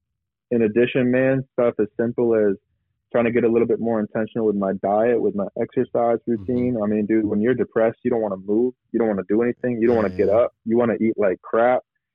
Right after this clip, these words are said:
Speaker 1: Um, and so I just tried to have some extra accountability in some of those areas too. Just all of that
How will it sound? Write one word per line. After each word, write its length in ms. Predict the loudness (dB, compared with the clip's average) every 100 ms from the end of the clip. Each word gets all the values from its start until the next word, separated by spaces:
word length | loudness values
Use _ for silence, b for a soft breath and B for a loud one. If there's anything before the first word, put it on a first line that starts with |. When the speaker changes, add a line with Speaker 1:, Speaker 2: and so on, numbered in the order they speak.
| _ _
Speaker 1:
Um, 520 | -2 0 2 2 0 -2
and 80 | 0
so 80 | 0
I 80 |
just 180 | 2 -2 -2
tried 220 | 0 0
to 60 | 0
have 180 | -2 -2
some 120 | -6
extra 260 | -6 -4 -6
accountability 640 | -4 -6 -6 -2 -2 0
in 100 | -2 -4
some 160 | -4
of 60 | -2
those 160 | -4 -4
areas 300 | -4 -4 -4 -8 -4
too. 220 | -2 0
Just 140 | -2 -6 _
all 320 | 0 2 2
of 80 | 0 0
that 200 | -2